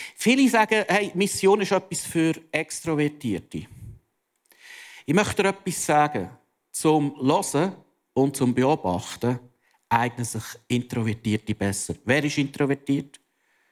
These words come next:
Du bist der bessere Missionar. Du kannst besser hören und du kannst besser beobachten. Nachher brauchst du vielleicht meistens den einen, der dir ein bisschen nachhilft. Genau.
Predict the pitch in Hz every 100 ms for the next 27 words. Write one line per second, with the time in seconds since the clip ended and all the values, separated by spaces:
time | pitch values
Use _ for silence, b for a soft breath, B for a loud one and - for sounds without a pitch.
0 | _ _ _ - 117 127 - 98 123 127
1 | 127 127 120 113 - 101 87 - - _
2 | _ _ _ 110 107 - - 123 131 -
3 | 135 110 104 120 123 B B B B 104
4 | 104 - - - 120 117 - 104 - 104
5 | 104 101 - - - - _ - _ _
6 | _ _ b b b b b b b 117
7 | 135 - 139 147 - 135 - 110 120 -
8 | 123 123 110 113 113 104 110 110 - 104
9 | 107 - 113 104 - - - 104 87 71